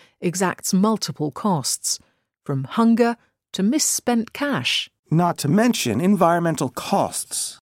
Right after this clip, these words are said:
Speaker 1: The emissions generated during the process of making wasted food exceeds those of Brazil in total. Squandering meat is particularly damaging.
Speaker 2: But help is close to hand, clear for all to see.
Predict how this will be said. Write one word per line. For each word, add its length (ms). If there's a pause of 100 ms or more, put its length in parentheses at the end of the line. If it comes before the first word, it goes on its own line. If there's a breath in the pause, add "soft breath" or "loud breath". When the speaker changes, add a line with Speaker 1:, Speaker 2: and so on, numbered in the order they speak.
(160)
Speaker 1:
The 140
emissions 560
generated 640
during 300
the 80
process 480
of 140
making 420
wasted 400
food 320 (340 soft breath)
exceeds 680
those 340
of 140
Brazil 560
in 240
total. 680 (400)
Squandering 720
meat 380
is 240
particularly 720
damaging. 580 (120)
Speaker 2:
But 400
help 340
is 140
close 300
to 120
hand, 420 (200)
clear 420
for 180
all 200
to 100
see. 300